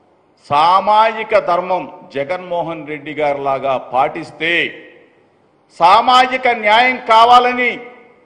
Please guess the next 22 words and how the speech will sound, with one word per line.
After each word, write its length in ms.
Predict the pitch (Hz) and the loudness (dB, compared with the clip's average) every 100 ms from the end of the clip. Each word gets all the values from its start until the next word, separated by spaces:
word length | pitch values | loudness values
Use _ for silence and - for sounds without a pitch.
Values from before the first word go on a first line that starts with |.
| - 160 | -6 -4
గొంతెత్తుకొని 680 | 233 254 254 254 262 254 | -4 -2 -2 -2 -4 -2
అరవాల్సిన 540 | 240 208 233 240 240 233 | 2 2 4 2 2 -4
పని 300 | - 202 226 | 0 -2 0
లేదు. 360 | 220 220 214 220 185 - - - - | 0 2 2 2 0 -6 -14 -20 -16
మిగిలిన 480 | 120 139 190 196 185 | -14 -12 -8 -6 -4
రాష్ట్రాల 580 | 165 165 165 165 160 147 | -2 -2 -4 -4 -2 -4
ముఖ్యమంత్రులు 600 | 139 156 156 156 156 147 | -6 -12 -12 -12 -12 -10
కూడా, 260 | 139 143 | -6 -6
మిగిలిన 440 | 131 135 165 165 156 | -6 -10 -10 -10 -4
రాష్ట్రాల్లో 460 | 147 143 147 139 | -6 -6 -8 -8
కూడా 460 | 123 135 135 107 - - - _ | -8 -4 -4 -4 -12 -20 -20 _
ఆంధ్రప్రదేశ్ 920 | 127 175 233 233 233 233 226 220 220 208 | 2 4 4 0 -2 -2 -4 -4 -6 0
రాష్ట్రంలో 480 | 214 214 220 214 | 2 2 -4 0
లాగా 540 | 208 196 196 202 185 165 | 2 2 2 2 0 0
జగన్మోహన్ 580 | 175 208 220 220 214 202 | -4 -4 -2 -4 -4 -6
రెడ్డి 180 | 196 | -6
గారి 220 | 196 190 185 | -2 -2 0
లాగా 280 | 180 180 | -2 -2
సామాజిక 720 | 170 - 170 185 190 202 196 202 | -4 -4 -2 -2 -2 -4 -6 -10
ధర్మాన్ని 540 | 139 156 160 165 165 | -6 -8 -6 -8 -8
పాటించమని 680 | 156 143 147 151 139 143 143 | -8 -6 -6 -8 -16 -16 -16
చెప్పేసి, 500 | 139 139 135 143 120 | -16 -16 -18 -16 -20